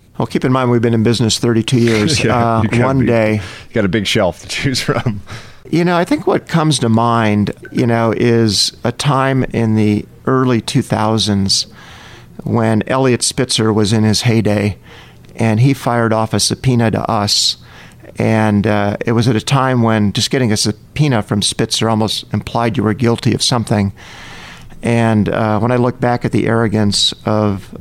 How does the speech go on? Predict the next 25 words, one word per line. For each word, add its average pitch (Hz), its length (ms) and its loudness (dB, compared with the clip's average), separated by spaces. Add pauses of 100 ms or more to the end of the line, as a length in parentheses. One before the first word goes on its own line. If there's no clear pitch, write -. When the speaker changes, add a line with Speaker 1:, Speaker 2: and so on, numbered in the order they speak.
Speaker 1:
that 110 240 0
guy 113 300 0
and 104 300 2
their 120 140 2
department, 110 500 0
it 107 40 2
was, 107 260 0 (420)
you 107 100 0
know, 104 320 0 (120)
they 110 80 2
send 135 200 0
a 120 60 2
subpoena 127 400 0
and 117 120 2
they 110 100 2
say, 113 240 0
"We 113 160 2
know 139 80 2
you're 143 180 2
guilty. 120 480 0 (540)
Let's 131 200 -2
cut - 220 -2
to 139 100 -2
the 120 80 0
chase 117 640 2